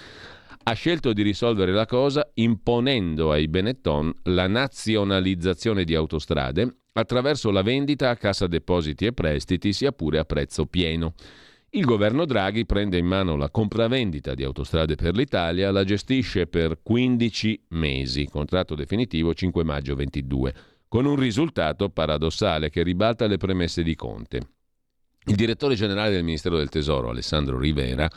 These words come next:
ha scritto per spiegare alla Corte dei Conti che Cassa Depositi non è lo Stato, è una società di diritto privato che fa impresa.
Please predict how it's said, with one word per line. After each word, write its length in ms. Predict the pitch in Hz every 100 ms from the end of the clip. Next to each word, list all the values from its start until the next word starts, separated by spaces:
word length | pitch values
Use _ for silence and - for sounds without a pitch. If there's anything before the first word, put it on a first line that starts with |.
| - - - - - _ -
ha 100 | 113
scritto 800 | - - 127 98 - - 131 131
per 300 | - 101 98
spiegare 600 | 90 - 85 80 92 104
alla 220 | 90 85 85
Corte 380 | 98 98 92
dei 200 | 80 80
Conti 760 | 76 85 67 65 - 104 117 113
che 280 | - 110 107
Cassa 280 | 120 113 110
Depositi 760 | 113 123 117 127 110 92 101 95
non 320 | 92 95 87
è 100 | 80
lo 140 | 87
Stato, 720 | 82 - 120 87 - 90 87 -
è 80 |
una 180 | 95 90
società 500 | 82 98 110 104 117
di 140 | 110 92
diritto 440 | 95 95 - 104
privato 580 | 131 151 90 76 78 90
che 160 | 95
fa 160 | 85 76
impresa. 720 | 80 78 76 65 64 62 69